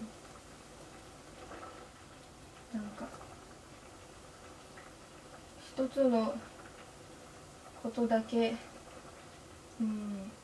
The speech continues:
同時並行で何かをするのが苦手とは言いましたけど、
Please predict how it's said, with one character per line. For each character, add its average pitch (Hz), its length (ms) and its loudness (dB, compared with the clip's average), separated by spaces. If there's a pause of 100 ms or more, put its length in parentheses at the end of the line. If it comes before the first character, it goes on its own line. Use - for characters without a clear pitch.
(120)
同 226 140 8
時 262 220 6
並 311 140 4
行 233 180 6
で 226 100 6
何 240 280 8
か 220 120 2
を 220 200 2
す 233 60 2
る 233 160 10
の 220 80 8
が 208 160 0 (560)
苦 226 280 10
手 240 220 4
と 220 120 0
は 196 160 2
言 196 80 2
い 208 160 0
ま 226 180 8
し - 140 -6
た 214 80 -2
け - 160 -6
ど、 208 100 0